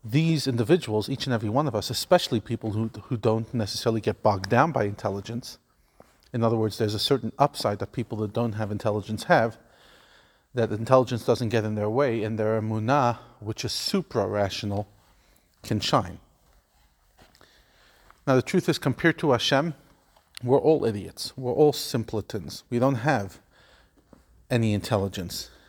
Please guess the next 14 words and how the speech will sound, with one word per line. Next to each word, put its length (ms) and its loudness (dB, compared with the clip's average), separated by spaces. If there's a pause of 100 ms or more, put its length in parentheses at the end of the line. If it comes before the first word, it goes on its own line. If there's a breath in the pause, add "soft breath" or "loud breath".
(380 loud breath)
And 160 0
therefore, 640 4 (1400 soft breath)
it's 220 -6
only 280 4
when 200 2
a 40 0
person 420 -2
acknowledges 960 -2 (220 loud breath)
their 320 4
lack, 380 0 (140)
when 240 -12
a 120 -6
person 360 -6
acknowledges 840 -2